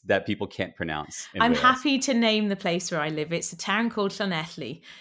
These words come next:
Speaker 2: and it's spelled double L A N E double L I. And it's that double L sound in Welsh makes a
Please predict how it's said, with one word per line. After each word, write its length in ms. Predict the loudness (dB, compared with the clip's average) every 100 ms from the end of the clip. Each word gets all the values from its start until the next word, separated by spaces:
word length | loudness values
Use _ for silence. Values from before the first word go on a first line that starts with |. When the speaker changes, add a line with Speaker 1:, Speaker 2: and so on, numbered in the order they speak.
| -6
Speaker 2:
and 140 | -2 0
it's 140 | -2
spelled 360 | 2 4 4 4
double 260 | 2 2 2
L 280 | 2 2 0
A 220 | 0 0
N 240 | 0 -2 -2
E 160 | -4 -4
double 280 | -4 -4 -2
L 180 | -2 -2
I. 220 | -2 -2
And 180 | -4 -4
it's 120 | 0
that 200 | 0 2
double 320 | 2 4 4
L 260 | 4 2 0
sound 440 | -2 -4 -4 -6 -2
in 200 | 0 2
Welsh 340 | 2 2 0 -4
makes 200 | -2
a 140 | -2